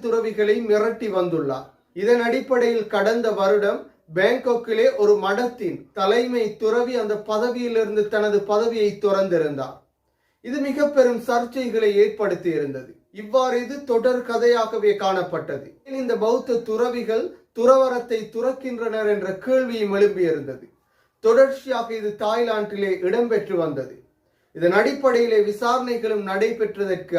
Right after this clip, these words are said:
அமைய இந்த பெண் தொடர்பான தகவல்களும் இந்த திடுக்கிடும் தகவல்களும் வெளியாகியிருந்தது. அதன் பின்னர் இந்த குறிப்பிட்ட பெண்ணின் வீட்டிலே சோதனையிட்ட பொழுது எண்பதாயிரத்திற்கும்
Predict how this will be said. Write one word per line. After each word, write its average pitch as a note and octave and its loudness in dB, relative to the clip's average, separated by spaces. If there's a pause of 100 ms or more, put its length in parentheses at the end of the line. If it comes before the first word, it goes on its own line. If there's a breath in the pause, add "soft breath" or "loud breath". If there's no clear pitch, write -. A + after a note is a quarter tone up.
(120)
அமைய G3 0 (420 soft breath)
இந்த D#3+ -2 (140)
பெண் B3+ 4 (100)
தொடர்பான G#3 0 (120)
தகவல்களும் G3+ -2 (260 soft breath)
இந்த D#3 -8 (100)
திடுக்கிடும் A#3 2
தகவல்களும் G#3 0
வெளியாகியிருந்தது. E3+ -2 (560)
அதன் A3+ 4
பின்னர் C4+ 2
இந்த A#3 0 (120)
குறிப்பிட்ட B3+ -2 (120)
பெண்ணின் A#3 2
வீட்டிலே A#3 2 (140)
சோதனையிட்ட A3+ 0
பொழுது E3+ 0 (640 soft breath)
எண்பதாயிரத்திற்கும் A#3 2